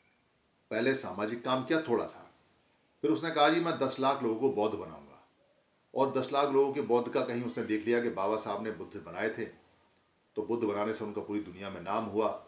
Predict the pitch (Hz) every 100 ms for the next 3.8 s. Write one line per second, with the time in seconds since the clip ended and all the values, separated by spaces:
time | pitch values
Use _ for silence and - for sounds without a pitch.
0 | - 107 117 120 110 107 104 101 101 101
1 | 101 98 - - _ _ - 104 120 117
2 | 120 120 110 104 113 110 113 113 113 107
3 | 113 104 104 104 101 104 95 92